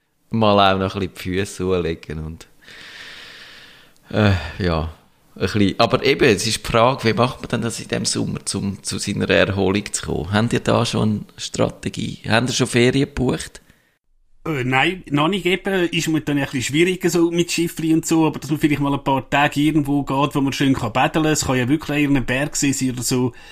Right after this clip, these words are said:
Speaker 2: Irgend sowas, wahrscheinlich relativ spontan. Jetzt kommt natürlich immer darauf an, wie es, ähm, da weitergeht mit den Zahlen.
Speaker 1: Ja, das sieht ja im Moment wieder nicht mehr so toll aus, hä? So, de-, aber so richtig erstaunlich ist es nicht, dass die jetzt wieder Ruhe gehen.
Speaker 2: Das ist leider zu erwarten gewesen.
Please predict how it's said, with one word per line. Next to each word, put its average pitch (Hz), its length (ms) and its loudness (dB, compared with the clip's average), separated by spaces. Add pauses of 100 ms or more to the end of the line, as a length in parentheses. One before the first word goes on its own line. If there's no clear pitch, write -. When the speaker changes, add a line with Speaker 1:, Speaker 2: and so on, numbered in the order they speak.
(240)
Speaker 2:
Irgend 180 220 2
sowas, 131 300 2
wahrscheinlich 139 280 0
relativ 143 500 2
spontan. 107 680 -4
Jetzt - 200 -8
kommt 165 120 4
natürlich 143 300 2
immer 151 100 4
darauf 139 220 -2
an, 131 140 2
wie 131 60 2
es, 123 120 -2
ähm, 120 480 -2 (760)
da 127 160 2
weitergeht 139 480 -2
mit 135 160 0
den 135 80 -10
Zahlen. 107 440 -4 (480)
Speaker 1:
Ja, 127 260 6
das 135 140 0
sieht 147 280 2
ja 127 60 6
im 113 80 4
Moment 113 400 2
wieder 101 160 -6
nicht 110 140 4
mehr 139 100 -2
so 131 120 -4
toll 135 360 -2
aus, 104 220 -6
hä? 101 180 2
So, 101 320 0
de-, - 260 -2 (140)
aber 104 460 0
so 117 160 2
richtig 131 360 0
erstaunlich 123 640 0
ist 90 140 0
es 85 140 -6
nicht, 87 280 0
dass - 140 -4
die 113 80 -2
jetzt 113 180 -2
wieder 107 220 -2
Ruhe 110 220 2
gehen. 76 340 -2 (580)
Speaker 2:
Das 147 200 -6
ist 147 160 0
leider 135 420 0
zu - 160 -2
erwarten 123 380 0
gewesen. 104 320 -6